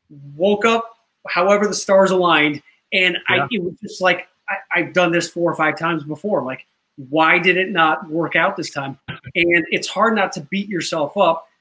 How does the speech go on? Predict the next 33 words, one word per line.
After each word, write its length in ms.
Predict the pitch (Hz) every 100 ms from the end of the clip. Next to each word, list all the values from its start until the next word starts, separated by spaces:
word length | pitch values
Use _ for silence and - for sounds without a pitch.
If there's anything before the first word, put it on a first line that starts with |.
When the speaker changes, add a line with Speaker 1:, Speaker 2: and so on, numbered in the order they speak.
| _
Speaker 1:
when 180 | 156 170
you 140 | 190 190
know 540 | 185 226 294 285 254 196
that 160 | 214
you're 180 | 202 -
capable 600 | - 254 330 330 190 170
of 100 | 151
doing 240 | 151 143
something 520 | 135 143 - 139 143 143 _ _ -
and 160 | 175 175
that 100 | 190
you 140 | 170
just 360 | 160 196 160 143
didn't 320 | 202 214 208
deliver 500 | 180 180 170 165 175
on 140 | 156 151
that 220 | 147 143
day. 340 | 151 131 113 _
And 120 | 143 160
that 160 | 208
is 160 | 214 -
something 320 | 208 190 170
that 140 | 160
I 60 | 151
give 240 | 160 151 - _ _ _ _ -
you 340 | 170 202 202
and 140 | 175 156
so 140 | 196
many 140 | 202
other 160 | 190 175
athletes 640 | 170 170 175 165 160 - -
out 200 | 170 165
there 360 | 156 143 139